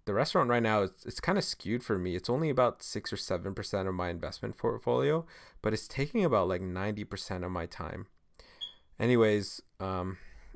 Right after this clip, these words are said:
I'm, I, I'm back now, and I have a few episodes lined up for the podcast. I think the last time I talked to you guys was in late May before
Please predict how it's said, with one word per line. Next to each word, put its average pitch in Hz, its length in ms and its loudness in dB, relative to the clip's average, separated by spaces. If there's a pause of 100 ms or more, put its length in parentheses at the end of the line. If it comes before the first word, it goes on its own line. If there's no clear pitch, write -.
(140)
I'm, 113 400 2 (220)
I, 107 220 0 (100)
I'm 110 100 2
back 113 340 4
now, 95 280 0
and 92 280 -2
I 101 120 0
have 107 100 2
a 110 60 2
few 143 320 0
episodes 90 480 0
lined 90 200 -2
up 90 120 -2
for 90 100 -6
the 80 80 -4
podcast. - 640 -8 (600)
I 104 80 -2
think 170 320 0
the 113 240 0
last 95 360 0
time 98 380 -2
I 92 120 -4
talked - 420 -4
to 104 100 -4
you 101 80 -2
guys 92 400 -2
was 92 240 -4
in 95 180 -6
late 92 240 -4
May 101 360 -2
before 135 760 -2